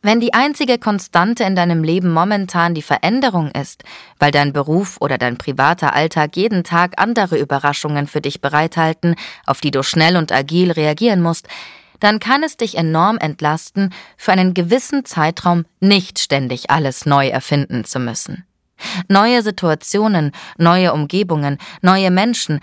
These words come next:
all diese Reize lösen im Gehirn eine enorme Rechenleistung aus. Somit haben Kopf und Seele keine Kapazitäten frei, andere,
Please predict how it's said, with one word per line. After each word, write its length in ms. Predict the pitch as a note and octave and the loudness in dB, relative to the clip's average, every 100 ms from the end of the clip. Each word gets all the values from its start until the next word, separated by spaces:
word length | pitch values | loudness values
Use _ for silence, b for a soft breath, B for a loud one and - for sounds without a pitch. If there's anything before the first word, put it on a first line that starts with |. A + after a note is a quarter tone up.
| B B B - | B B B 2
all 300 | G#3 B3 B3 | 4 4 2
diese 280 | A3 F#3+ | 0 0
Reize 440 | E3+ D#3+ F3 - G#3 | 2 0 0 -2 0
lösen 400 | G3+ G3+ A#3+ A#3 | 2 2 2 0
im 160 | F3 | 0
Gehirn 420 | E3+ D#3+ F#3+ G#3 G#3+ | 0 0 2 0 0
eine 280 | F3 F3+ - | 0 0 2
enorme 580 | E3 D#3+ G3+ G3+ F#3 | 2 2 2 2 0
Rechenleistung 800 | F3+ F3+ D#3+ C3+ C#3 C#3 - - | 0 -2 -2 -6 -6 -8 -8 -8
aus. 380 | - - - - - _ _ _ B B F#3 | -8 -10 -12 -14 -16 _ _ _ B B -8
Somit 440 | F3 G#3 B3 C#4 F3+ | 0 2 2 0 -2
haben 320 | E3+ D#3 D#3 | -2 -4 -4
Kopf 380 | - A#3 - - | 0 0 0 -2
und 200 | D#3 D3+ | -2 0
Seele 300 | E3+ A#3 F3+ | 2 2 0
keine 340 | - - A#3 | -2 0 0
Kapazitäten 760 | - F#3 F3 - E3 A#3 E3 | 0 -2 -2 -4 -4 -2 -2
frei, 300 | E3 D#3+ E3 B B B B | -2 0 0 B B B B
andere, 600 | - G3 A#3+ B3+ C4 C#4+ | -2 0 2 0 0 -4